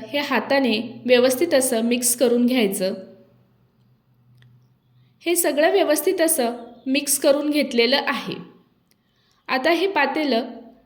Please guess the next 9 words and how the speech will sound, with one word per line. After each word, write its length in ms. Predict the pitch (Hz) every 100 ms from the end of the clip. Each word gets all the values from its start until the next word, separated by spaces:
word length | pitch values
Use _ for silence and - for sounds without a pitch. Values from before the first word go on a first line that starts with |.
| -
गॅसवर 400 | 254 254 254 311
ठेवूयात. 460 | 302 311 277 214 - - -
आपल्याला 340 | 247 262 277
हे 180 | 294 320
शेंगदाणे 640 | - 262 240 277 277 214 - - -
उकडून 420 | 240 262 285 285
घ्यायचेत. 560 | 277 262 208 - 139 - - - _ _ _ _ _ _ _ _ _ _ _ _ _ _ _ _ _ _ _ _ _ _ _ _ _ _ _ _
आता 340 | - 302 262 240 262 - - _
पाण्याला 500 | 277 262 330 294